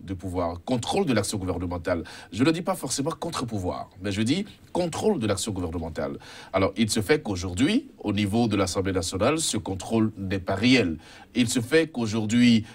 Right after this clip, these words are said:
les députés peuvent, euh, être déplacés par le gouvernement à un endroit autre que l'hémicycle. Et moi, je pense que quand on, on a une majorité, n'est-ce pas, des députés en dehors de l'hémicycle, même si c'est en dehors de l'hémicycle, je considère que c'est toujours l'Assemblée nationale qui se réunit.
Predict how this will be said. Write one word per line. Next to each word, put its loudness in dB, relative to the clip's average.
les 2
députés 2
peuvent, 2
euh, 6
être 0
déplacés 4
par 6
le 2
gouvernement 2
à 10
un 4
endroit 4
autre 0
que -2
l'hémicycle. -2
Et 0
moi, 2
je 2
pense -2
que 2
quand 0
on, 2
on 4
a 4
une 2
majorité, 2
n'est-ce -2
pas, 0
des 0
députés -2
en 2
dehors 6
de 0
l'hémicycle, -4
même 4
si -4
c'est -4
en -4
dehors 2
de -2
l'hémicycle, -2
je -4
considère -2
que -8
c'est -4
toujours 2
l'Assemblée 0
nationale 2
qui 2
se 6
réunit. 2